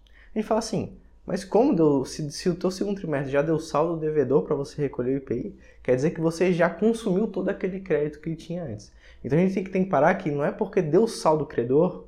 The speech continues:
num determinado trimestre que eu vou de, vou poder fazer o ressarcimento.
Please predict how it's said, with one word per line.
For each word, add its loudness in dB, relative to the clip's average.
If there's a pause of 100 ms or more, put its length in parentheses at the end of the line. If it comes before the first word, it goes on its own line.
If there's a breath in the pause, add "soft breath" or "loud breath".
(120)
num -6
determinado -4
trimestre -6 (400 soft breath)
que -2
eu -2
vou 2
de, 4 (160)
vou 4
poder -2
fazer -2
o 4
ressarcimento. -6